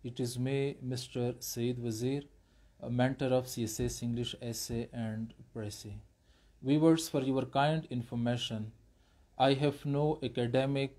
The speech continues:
affiliation with any C S S or P M S related academy.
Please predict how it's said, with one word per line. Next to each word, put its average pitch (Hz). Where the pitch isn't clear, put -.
affiliation 123
with 113
any 127
C 113
S 107
S 123
or 110
P 113
M 113
S 117
related 110
academy. 104